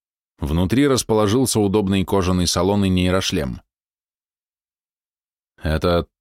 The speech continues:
то, о чём я думаю?" Ник уже представил, как ложится в этот ящик.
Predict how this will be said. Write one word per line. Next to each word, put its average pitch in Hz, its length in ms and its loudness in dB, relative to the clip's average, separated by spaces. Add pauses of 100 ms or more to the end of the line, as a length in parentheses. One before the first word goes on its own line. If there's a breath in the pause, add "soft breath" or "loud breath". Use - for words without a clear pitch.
(100)
то, 87 160 2
о 82 80 2
чём 85 240 0
я 80 160 0
думаю?" 101 460 -2 (1040)
Ник 82 220 -2
уже 80 220 -2
представил, 87 680 -2
как 78 220 -6
ложится 82 440 -2
в 80 40 -2
этот 82 220 -4
ящик. 90 520 -4